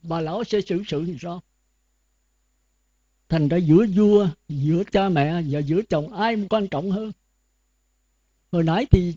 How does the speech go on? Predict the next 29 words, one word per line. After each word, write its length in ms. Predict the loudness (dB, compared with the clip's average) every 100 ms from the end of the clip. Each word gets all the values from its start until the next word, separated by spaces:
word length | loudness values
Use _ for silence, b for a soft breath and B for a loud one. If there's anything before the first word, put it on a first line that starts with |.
| -4
cha 240 | -2 -2
quan 240 | 0 -2 -2
trọng 240 | -4 -2
hơn 180 | -2 -2
chồng. 280 | -4 -6 -8 -14 _ _ _ _ _ _ _ _ _ _ -4
Bây 180 | -2 4
giờ 160 | 6 6
vua 240 | 4 2 2
với 120 | 0 0
cha 240 | 0 0
ai 180 | 0 -2
quan 220 | 0 -2
trọng 200 | -4 -4
hơn? 200 | -4 -4 -8 _ _ _ _ _ _ _ _ _ _ _ _ -10
Chúng 120 | -6
ta 100 | -2
thấy 140 | -2 0
cái 180 | -2 4
cuộc 180 | 4 6
đời 200 | 6 6
nó 180 | 2
rất 280 | 0 -2 0
là 100 | -2 -2
khó 200 | -6 -6
xử. 180 | -6 -8 -8 -12 _ _ _ _ _ _ _ _ _
Rất 200 | -6 -4
là 60 | -6 -4
khó 160 | -8
xử. 320 | -8 -12 -12